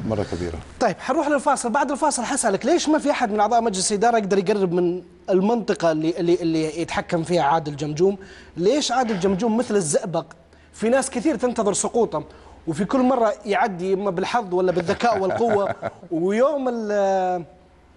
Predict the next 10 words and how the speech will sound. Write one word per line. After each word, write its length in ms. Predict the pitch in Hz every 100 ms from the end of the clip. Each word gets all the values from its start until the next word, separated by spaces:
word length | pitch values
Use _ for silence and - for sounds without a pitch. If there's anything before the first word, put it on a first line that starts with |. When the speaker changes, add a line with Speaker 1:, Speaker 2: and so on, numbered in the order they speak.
| - 175
Speaker 2:
يوم 220 | 226 240
التسجيل، 520 | 233 220 160 269 185 - - - -
من 160 | 214 311
عضو 220 | 339 302
الشرف 340 | - 277 240
اللي 120 | 214 208
كان 480 | 247 247 240 240 - - - -
مجهز 440 | 175 170 254 214 -
حفلة 260 | 240 214
كبيرة 400 | - 202 208 160